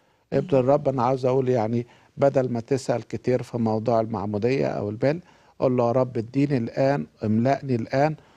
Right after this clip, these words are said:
Speaker 1: وبالملء الروح القدس ربنا يدي لك روح حكمة جديد وروح فهم، وتتفتح قدامك الأبواب المغلقة.
Speaker 2: آمين. بنشكرك يا ابن الرب من الجزائر. كان معانا اتصال من ابن الرب من الكويت،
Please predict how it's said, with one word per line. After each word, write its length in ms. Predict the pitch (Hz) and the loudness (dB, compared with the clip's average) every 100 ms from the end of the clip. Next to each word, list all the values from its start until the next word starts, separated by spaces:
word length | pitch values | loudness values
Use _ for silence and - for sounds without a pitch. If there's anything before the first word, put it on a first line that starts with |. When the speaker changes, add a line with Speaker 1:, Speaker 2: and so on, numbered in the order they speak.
| _ - | _ -4
Speaker 1:
وبالملء 1000 | 123 117 117 110 120 120 117 139 175 139 | 0 2 2 0 0 0 2 2 2 0
الروح 240 | 127 127 131 | -2 -2 -2
القدس 520 | - 151 151 160 - | -2 -2 0 -2 -2
ربنا 440 | 113 127 143 131 | -2 0 0 2
يدي 200 | 113 127 | 0 0
لك 220 | 135 127 | 0 0
روح 140 | 143 135 | -2 -4
حكمة 420 | - 147 - 127 | -4 -8 -4 -4
جديد 400 | 110 123 151 151 - - - | -2 -2 -2 -4 -12 -20 -6
وروح 340 | - 113 147 143 | 0 4 2 0
فهم، 360 | - 160 160 151 - _ - | 0 2 2 -2 -12 _ -4
وتتفتح 720 | 127 - 117 - 160 156 - | -4 -2 -4 0 0 0 -2
قدامك 500 | 123 120 135 135 127 | -4 2 2 2 -2
الأبواب 460 | 123 131 120 113 110 | -2 -2 0 0 0
المغلقة. 640 | 104 98 98 92 87 - _ _ _ | -2 -4 -4 -6 -8 -14 _ _ _
Speaker 2:
آمين. 440 | 214 214 226 220 185 | -2 2 2 2 2
بنشكرك 500 | 202 - 269 262 220 | -2 0 2 2 0
يا 80 | |
ابن 160 | 220 208 | 0 0
الرب 240 | 196 226 | 2 0
من 60 | 208 | 0
الجزائر. 480 | 190 196 240 269 277 - - - - _ | -4 0 4 4 2 -4 -20 -20 -20 _
كان 180 | 240 220 | 4 6
معانا 200 | 214 262 | 6 6
اتصال 400 | 262 226 262 254 | 0 0 4 4
من 220 | 226 208 | 4 2
ابن 180 | 208 226 | 2 4
الرب 260 | 202 226 226 | 4 4 2
من 100 | 208 | -2
الكويت، 600 | - 233 240 302 - | -4 0 2 2 -2